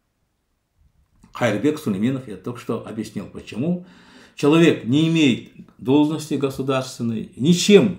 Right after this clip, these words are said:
не заметен, да, вот в общественной деятельности. Мы же, видимо, да, отслеживаем ситуацию, несколько лет подряд не слышно Кайырбек Сулейманов, был и был. Но он, советник Токаева, январские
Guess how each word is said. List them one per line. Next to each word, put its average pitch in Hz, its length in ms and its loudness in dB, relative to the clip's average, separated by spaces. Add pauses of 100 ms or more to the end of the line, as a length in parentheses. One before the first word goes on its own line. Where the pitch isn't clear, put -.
не 135 120 0
заметен, 131 560 0
да, 156 120 -2
вот 113 220 -4
в 92 60 -6
общественной 143 680 -4
деятельности. 123 720 -4 (220)
Мы 190 200 4
же, 233 100 2
видимо, 104 320 -2
да, 135 200 -6
отслеживаем 135 380 -2
ситуацию, 123 680 -6 (300)
несколько 147 380 -2
лет 175 220 2
подряд 143 520 -2
не 143 120 -4
слышно - 500 -2
Кайырбек 175 380 -6
Сулейманов, 87 420 -8
был 165 220 0
и - 20 -10
был. 90 280 -10
Но 185 260 6
он, 196 160 6
советник 175 540 0
Токаева, 214 600 0 (220)
январские 147 840 2